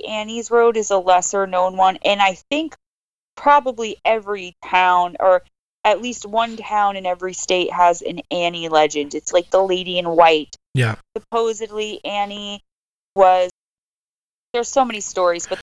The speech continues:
Speaker 1: the one I've heard the most was this girl Annie was going to her prom, and her date was driving, and they got run off the road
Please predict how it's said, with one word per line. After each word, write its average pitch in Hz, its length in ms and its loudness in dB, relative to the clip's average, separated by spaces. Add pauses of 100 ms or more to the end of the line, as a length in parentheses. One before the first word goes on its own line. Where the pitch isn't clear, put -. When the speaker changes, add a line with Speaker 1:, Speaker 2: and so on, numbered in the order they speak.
Speaker 1:
the 208 60 -4
one 220 100 0
I've 220 200 -4
heard 196 160 -4
the 185 80 -8
most 180 380 0
was 175 160 -4
this 175 140 -14
girl 190 260 4
Annie 180 340 -4
was 175 180 -8
going 170 380 0
to 170 280 -6
her 160 180 -2 (180)
prom, 214 500 4 (400)
and 175 160 -8
her 180 140 -4
date 180 280 -2
was 175 200 -6
driving, 185 720 4
and 165 400 -6 (340)
they 190 100 -4
got 175 260 2
run 190 200 2
off 185 200 -4 (100)
the 175 180 -12
road 196 560 2